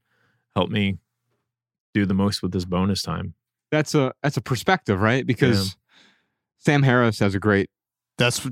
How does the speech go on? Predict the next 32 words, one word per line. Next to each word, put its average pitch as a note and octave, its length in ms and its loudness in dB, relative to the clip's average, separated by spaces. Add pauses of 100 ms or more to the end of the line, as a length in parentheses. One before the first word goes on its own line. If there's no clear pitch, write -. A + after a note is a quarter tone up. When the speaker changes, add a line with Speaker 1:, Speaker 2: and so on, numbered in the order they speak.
Speaker 3:
just C3 360 0
what A#2 100 2
I A2+ 120 2
was G#2 140 -2
gonna A#2 220 0
mention. A2+ 500 2
You A2+ 120 2
mentioned A#2+ 360 2
that A#2+ 200 2
thought E3+ 180 2
experiment G2 500 0
of G2 80 0
Sam A2 340 0
Harris's. A#2 600 -2
Speaker 2:
Yeah. G#2+ 380 4
Speaker 3:
Yeah, A#2 140 2
it's - 100 -6
fantastic. G2+ 640 -2 (400)
Speaker 2:
It, - 180 2
it, G3 100 4
it's G3 300 2
why G3+ 320 2
it's - 160 -2
really G3+ 160 6
powerful D#3+ 640 2
is C3 140 0
because C3+ 520 0 (1600)
we E3+ 140 4
can F3 200 2
be E3 200 4
in D3 80 2
a B2+ 160 2